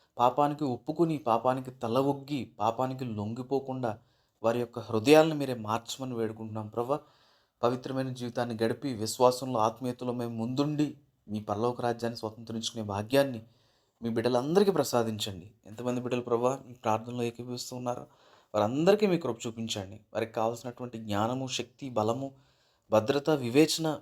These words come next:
మీరే అనుగ్రహించమని వేడుకుంటున్నాం తండ్రి. మీ శాంతితో, మీ సమాధానంతో మమ్మల్ని నింపమని,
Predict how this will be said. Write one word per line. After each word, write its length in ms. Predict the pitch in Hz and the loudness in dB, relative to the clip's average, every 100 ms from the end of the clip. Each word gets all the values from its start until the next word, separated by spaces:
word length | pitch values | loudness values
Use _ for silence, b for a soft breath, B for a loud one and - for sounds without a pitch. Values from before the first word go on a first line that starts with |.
| - | -8
మీరే 200 | 120 131 | -2 0
అనుగ్రహించమని 720 | 123 117 120 131 131 - 127 | 0 -2 -6 -6 -6 -6 -2
వేడుకుంటున్నాం 540 | 117 110 110 110 107 107 | 0 -2 -4 -8 -8 -8
తండ్రి. 320 | 110 120 139 b b b b - | -8 -10 -12 b b b b -6
మీ 80 | 127 | -2
శాంతితో, 480 | 135 127 127 139 | 0 0 -4 -6
మీ 120 | 131 123 | -6 -6
సమాధానంతో 640 | 113 110 120 120 120 117 | -6 -6 -4 -4 -6 -6
మమ్మల్ని 340 | 113 110 104 104 | -6 -4 -4 -6
నింపమని, 400 | 104 123 131 | -8 -8 -8